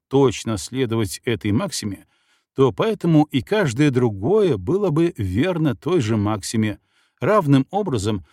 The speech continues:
не может рассчитывать оно и на то, что царство природы и целесообразное его устройство будут согласны с ним как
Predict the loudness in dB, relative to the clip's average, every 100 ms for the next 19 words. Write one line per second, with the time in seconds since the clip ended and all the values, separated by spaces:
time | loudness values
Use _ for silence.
0 | _ 0 2 0 0 -2 -4 -6 -8 -4
1 | 0 0 -2 -2 0 0 -2 0 0 2
2 | 0 -2 -4 -4 -4 -4 0 -2 -2 -4
3 | -4 -2 -2 0 0 -2 -4 -6 _ _
4 | 0 2 2 2 0 0 0 -2 0 0
5 | 0 0 -2 -2 -2 -2 -4 -10 -4 -2
6 | -2 -2 -4 -4 -6 _ _ -4 0 0
7 | -2 -4 -4 -2 -4 -4 -4 -4 -4 -2
8 | 0 0 0 -2